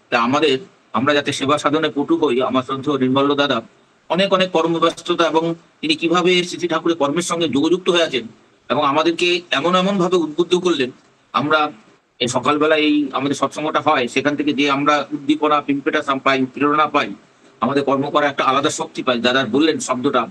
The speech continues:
যে ক্লেশ সুখ প্রিয়তা, এখানে কোনো ক্লেশ আমাদের নেই, এই ক্লেশের মধ্যে অত্যন্ত সুখ। আমার প্রিয়ের জন্য আমরা সুখ, প্রিয়কে সুখ বিধান করছি এবং এতে আমাদেরই মঙ্গল লুকিয়ে আছে।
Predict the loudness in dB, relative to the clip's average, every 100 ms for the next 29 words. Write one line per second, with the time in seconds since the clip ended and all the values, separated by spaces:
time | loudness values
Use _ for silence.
0 | -2 0 -2 -2 -8 -2 -2 0 0 0
1 | -2 -2 -2 -4 -2 -2 -2 -4 -4 -4
2 | -4 -4 -14 _ -4 -2 -2 -2 -4 -2
3 | -2 -4 -6 -6 -6 -6 -10 -12 _ _
4 | _ _ _ -4 -2 -2 2 2 2 -2
5 | -4 -2 0 2 0 -2 -10 _ -8 -2
6 | 0 0 -2 -2 0 2 0 0 -4 -2
7 | -2 0 0 0 0 0 0 0 0 -2
8 | -2 0 0 0 -2 -2 -6